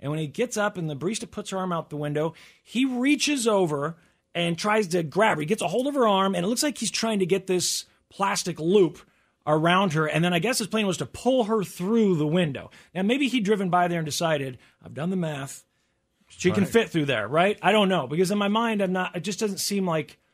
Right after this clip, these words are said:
Speaker 1: a logical way to kidnap someone, to pull them through a drive-through window. But it definitely looked like this guy had this planned. It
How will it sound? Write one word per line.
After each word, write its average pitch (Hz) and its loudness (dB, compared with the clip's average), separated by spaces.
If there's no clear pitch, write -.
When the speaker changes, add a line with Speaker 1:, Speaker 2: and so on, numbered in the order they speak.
Speaker 1:
a 156 0
logical 180 2
way 180 2
to 147 -2
kidnap 175 0
someone, 139 -4
to 127 -6
pull 196 -2
them 185 2
through 180 0
a 151 2
drive-through 147 0
window. 143 -2
But 196 0
it - -6
definitely 226 0
looked 208 0
like 175 -2
this 180 -4
guy 170 0
had 151 -4
this 147 -8
planned. 175 -2
It - -6